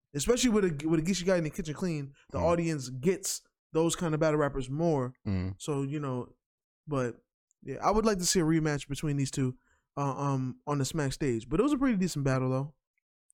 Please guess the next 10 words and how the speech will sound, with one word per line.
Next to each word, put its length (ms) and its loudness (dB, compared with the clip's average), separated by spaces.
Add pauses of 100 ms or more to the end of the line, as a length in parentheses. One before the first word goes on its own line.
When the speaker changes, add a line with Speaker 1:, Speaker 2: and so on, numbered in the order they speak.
(140)
Speaker 1:
You 100 -6
know. 160 0 (300)
Speaker 2:
Yeah, 160 2
I 20 2
think 180 2
overall 460 4
it 40 -2
was 100 -4
decent. 520 -6
Um, 640 -4